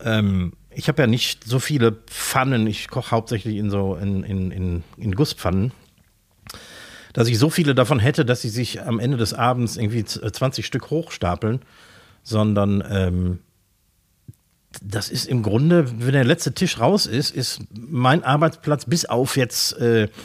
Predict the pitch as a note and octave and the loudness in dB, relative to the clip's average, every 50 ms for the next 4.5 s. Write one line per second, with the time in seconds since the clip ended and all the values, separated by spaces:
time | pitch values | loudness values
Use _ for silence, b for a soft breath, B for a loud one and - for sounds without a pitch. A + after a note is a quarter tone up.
0 | B B B B B B - C#3+ C#3+ C#3+ B2+ A2+ - - - - C#3+ C3+ - - | B B B B B B 2 2 4 4 4 2 2 -2 -2 0 0 0 0 2
1 | C#3 C3 A#2+ B2 A#2+ A#2 A2 A#2 A#2 B2 B2 B2 A#2+ - B2 A#2+ A#2 - A2+ G#2 | 2 2 2 2 2 2 4 4 4 4 2 2 0 0 -2 -2 -2 -2 -2 -2
2 | A#2 G#2+ A2+ G#2+ A2+ A#2 - B2 G#2+ G2+ F#2+ - - G#2+ A2+ B2 - - - - | -2 -2 0 2 2 2 0 0 -2 -4 -4 -2 0 0 2 0 0 -4 -10 -12
3 | A2 G#2+ G#2 G2 G2 A#2 C#3 D3 B2+ - - C3 C3+ - C#3+ B2+ B2 B2 B2+ B2+ | -10 -12 -10 -8 -6 -4 -2 -2 -2 0 0 -2 0 0 2 2 2 2 2 2
4 | B2+ - - G#2+ A2 G2+ F2 D#2+ - - | 0 -2 -2 0 0 0 0 0 -4 -6